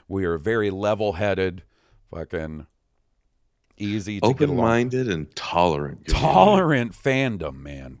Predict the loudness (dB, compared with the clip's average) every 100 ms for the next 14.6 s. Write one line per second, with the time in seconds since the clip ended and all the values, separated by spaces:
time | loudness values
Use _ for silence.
0 | -6 0 2 2 0 -4 0 0 0 -6
1 | _ _ _ -10 -2 0 2 0 -4 -8
2 | _ _ _ _ _ _ -14 -10 -4 0
3 | 0 0 -2 -2 -2 0 2 2 -2 -6
4 | -6 -4 -4 -6 -10 -20 -12 -12 -10 -8
5 | 0 0 2 2 4 4 4 2 4 4
6 | 4 2 0 0 0 -2 -2 -2 -2 -4
7 | -6 -4 -4 -6 -6 -10 _ _ -20 -8
8 | 0 2 2 -4 -10 _ _ _ -12 -10
9 | -10 -14 -20 _ -20 -8 -6 -2 -2 -4
10 | -8 -8 -8 -10 -12 -14 -10 -6 -4 -2
11 | -4 -4 -4 -6 -10 -8 -6 -4 -4 -4
12 | -4 -2 -2 -2 -4 -4 -4 -2 0 0
13 | -2 -2 -4 -4 -2 -2 -4 -6 -6 -10
14 | -8 -10 -8 -2 0